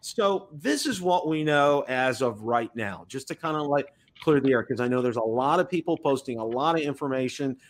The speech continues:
out on the group page, and I just wanna make sure everybody's on the same page as this, okay?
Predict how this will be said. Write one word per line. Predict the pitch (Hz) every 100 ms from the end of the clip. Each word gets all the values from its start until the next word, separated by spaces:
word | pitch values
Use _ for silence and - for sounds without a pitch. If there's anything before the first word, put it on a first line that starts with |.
| _ -
out | 131
on | 135 127
the |
group | 107 135 131
page, | 131 123 120 123
and | 110
I |
just | 120 123
wanna | 147 139
make | 139 135
sure | 143 123
everybody's | 127 143 131 131 123
on | 127
the |
same | 110 - 127
page | 113 117 113 101
as | -
this, | 78 - -
okay? | 110 110 107